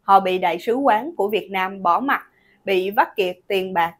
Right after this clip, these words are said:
bị đối xử tàn tệ ở các trại cách ly và lên án những quan chức ăn trên xương máu đồng bào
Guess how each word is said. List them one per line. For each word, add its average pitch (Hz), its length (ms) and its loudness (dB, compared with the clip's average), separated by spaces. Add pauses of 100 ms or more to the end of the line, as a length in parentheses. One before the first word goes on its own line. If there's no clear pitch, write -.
(180)
bị 185 120 -4
đối 196 220 0
xử 208 380 -2
tàn 180 260 0
tệ 170 280 0
ở 180 180 -4
các 269 240 -4
trại 165 220 0
cách 277 240 -6
ly 196 240 -2 (300)
và 214 220 4
lên 226 260 2
án 220 360 -6
những 226 300 -4
quan 196 200 2
chức 330 240 -4 (100)
ăn 196 300 0
trên 196 220 0
xương 190 320 -4
máu 185 260 -2
đồng 180 280 0
bào 170 280 -2